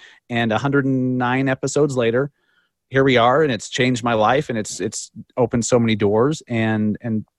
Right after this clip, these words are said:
so you've done that with TikTok, which is awesome. Um, what is, uh, let's see. I had a, f-,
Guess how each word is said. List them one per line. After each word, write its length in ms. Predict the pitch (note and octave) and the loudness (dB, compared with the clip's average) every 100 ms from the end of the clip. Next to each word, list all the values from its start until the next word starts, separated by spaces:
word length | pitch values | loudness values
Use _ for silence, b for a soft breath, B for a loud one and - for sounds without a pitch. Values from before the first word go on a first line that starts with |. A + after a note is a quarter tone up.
| _ - | _ -6
so 200 | A#2 G2+ | -4 -2
you've 280 | A#2+ C#3+ | 0 2
done 160 | E3 F3 | 4 4
that 160 | D#3 C3+ | 4 2
with 120 | - | 0
TikTok, 500 | - A#2 B2 A2+ - | -2 2 4 4 2
which 160 | G#2+ | -6
is 80 | G2+ - | -10 -2
awesome. 460 | G#2+ G#2 - G#2 G#2 b b b b b _ | 0 2 2 0 -2 b b b b b _
Um, 440 | A#2 A2 G#2+ G#2+ - _ _ _ - _ - | 2 4 6 2 0 _ _ _ -20 _ -6
what 360 | B2+ D3 D3+ - | 2 4 2 2
is, 760 | D3+ C#3+ C3+ C3 A2+ - - _ - | 4 8 8 6 0 -10 -14 _ -6
uh, 180 | A2+ G2 | -6 -4
let's 180 | G#2+ - | -6 -4
see. 240 | F2+ D#2+ - _ _ _ _ _ | -4 -6 -8 _ _ _ _ _
I 60 | C#3+ | 0
had 100 | G3 | 2
a, 40 | |
f-, 220 | E4 - | 2 -2